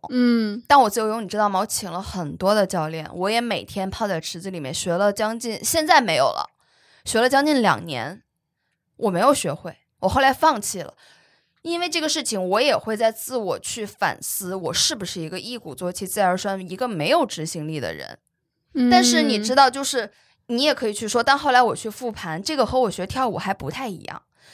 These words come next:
Speaker 2: 学跳舞的事情，就像我和杨一刚才去说的，
Speaker 1: 学打鼓，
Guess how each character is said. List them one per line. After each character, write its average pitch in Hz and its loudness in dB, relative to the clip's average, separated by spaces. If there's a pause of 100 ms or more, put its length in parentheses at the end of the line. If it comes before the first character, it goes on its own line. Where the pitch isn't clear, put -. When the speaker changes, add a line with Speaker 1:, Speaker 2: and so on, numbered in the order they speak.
(140)
Speaker 2:
学 220 2
跳 349 8
舞 240 4
的 147 0
事 240 -2
情， 208 -4
就 240 4
像 247 6
我 226 4
和 208 6
杨 208 4
一 233 -2
刚 233 4
才 226 2
去 - 0
说 254 4
的， - -
Speaker 1:
学 - -
打 240 6
鼓， 208 -2